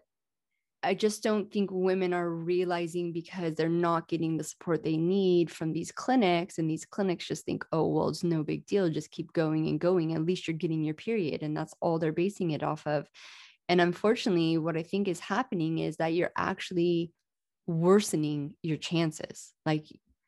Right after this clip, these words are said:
you are not give-, you're not healing in the first place. You're not in a thriving mode to, you know, welcome your baby and grow this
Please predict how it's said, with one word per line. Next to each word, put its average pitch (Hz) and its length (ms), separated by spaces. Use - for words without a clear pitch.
you 175 420
are 170 160
not 170 460
give-, 170 200
you're 170 200
not 180 240
healing 180 460
in 156 100
the 151 80
first 160 280
place. 151 280
You're 151 80
not 165 500
in 165 380
a 160 480
thriving 170 720
mode 156 560
to, 151 540
you 175 180
know, 160 60
welcome 160 880
your 170 180
baby 160 720
and 156 220
grow 160 360
this 160 280